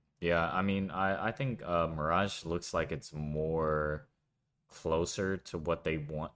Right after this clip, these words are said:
to release soon. Um, and Red may be, like, the year following.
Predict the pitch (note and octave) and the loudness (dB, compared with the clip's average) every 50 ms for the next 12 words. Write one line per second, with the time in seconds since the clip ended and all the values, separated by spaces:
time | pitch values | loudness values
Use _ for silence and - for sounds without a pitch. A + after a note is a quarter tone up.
0 | _ - - - F#2+ F2 D#2+ E2 D#2+ E2 F2 F2 F2 - - - - D#2+ E2 E2+ | _ -14 -8 -6 -6 -4 -2 -2 -2 -2 -2 -4 -4 -6 -8 -6 -4 -4 -2 -2
1 | F2+ F#2+ G#2+ A2 - - _ _ _ _ _ _ _ _ _ _ _ - - D2+ | -2 -4 -4 -8 -10 -14 _ _ _ _ _ _ _ _ _ _ _ -8 -4 -2
2 | D2+ C#2+ C#2+ C#2+ C#2+ C#2 C#2 C#2+ D2 D2+ - - D#2+ D#2 D#2 D2+ D#2+ E2 D#2+ D#2 | -2 0 -2 -2 -4 -6 -6 -8 -10 -12 -10 -8 -8 -6 -2 0 0 0 0 0
3 | D#2+ E2 D#2+ D#2 D2+ D#2+ D2+ D2+ D2+ D2+ D2 C#2+ - D2 C#2+ C#2+ D2 D#2 D#2 D#2 | -2 -2 -2 -2 -2 -4 -4 -2 0 0 -2 -2 -2 -4 -4 -2 0 -2 -2 -2
4 | - - D2+ D2 D2+ D#2+ E2+ E2+ E2+ F2 F#2 F#2+ G2 | -2 -4 -4 -2 -2 -2 -4 -4 -4 -6 -8 -10 -14